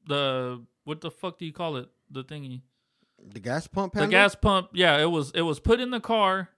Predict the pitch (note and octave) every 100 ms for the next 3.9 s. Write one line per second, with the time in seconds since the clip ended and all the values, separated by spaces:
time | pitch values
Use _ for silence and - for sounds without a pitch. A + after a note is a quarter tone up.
0 | - A2+ D#3 E3+ F3 E3 D3 _ _ _
1 | - F3 F#3+ F#3 G3+ F#3 F3 G3+ F3+ F3
2 | D3+ F#3+ E3+ F3+ F#3 F3 D#3 - F#3 E3+
3 | D#3 C#3+ F3 D#3 C3 C#3+ F#3+ B2 -